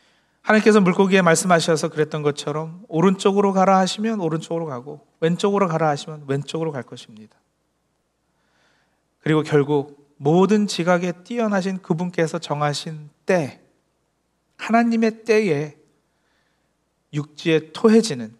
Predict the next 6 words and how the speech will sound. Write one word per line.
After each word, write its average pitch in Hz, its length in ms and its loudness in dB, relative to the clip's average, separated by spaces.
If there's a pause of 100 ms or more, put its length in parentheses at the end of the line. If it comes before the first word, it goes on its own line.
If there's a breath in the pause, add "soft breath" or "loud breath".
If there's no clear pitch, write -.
(300)
다시 131 200 -10
하나님의 185 380 0
생명으로 220 600 -2
충만해지는 220 880 -4 (880)
부활의 165 460 4
능력을 135 600 -8